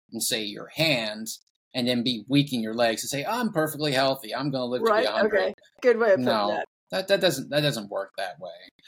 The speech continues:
Speaker 2: Yeah.
Speaker 1: Um, but, um, but yeah, you're right. Uh, you can actually get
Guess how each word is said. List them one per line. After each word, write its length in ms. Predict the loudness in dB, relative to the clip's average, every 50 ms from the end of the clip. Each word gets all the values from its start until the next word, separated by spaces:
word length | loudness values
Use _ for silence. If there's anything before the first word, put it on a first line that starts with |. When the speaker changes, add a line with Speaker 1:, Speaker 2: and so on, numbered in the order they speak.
| -8 0
Speaker 2:
Yeah. 260 | 2 2 4 4 2 2
Speaker 1:
Um, 560 | 4 4 4 4 4 2 0 -2 -4 -6 -10 -18 -20 _ _ _ _ _
but, 340 | 2 2 4 4 4 0 -2 _ _ _ _ _ _ _ _ _ _ -4
um, 580 | -2 0 0 0 0 -2 -4 -6 -8 -10 -12 _ _ _
but 100 | -12 -4
yeah, 160 | 0 2 2 2
you're 220 | 2 -2 -6 -4
right. 300 | -2 0 0 0 0 -4 -6
Uh, 240 | -2 0 0 0 0 -2
you 160 | -4 -6 -4
can 240 | 0 0 0 2 2
actually 400 | 0 -2 -2 -4 -8 -8 -8 -6 -2
get 260 | 0 0 -2 -2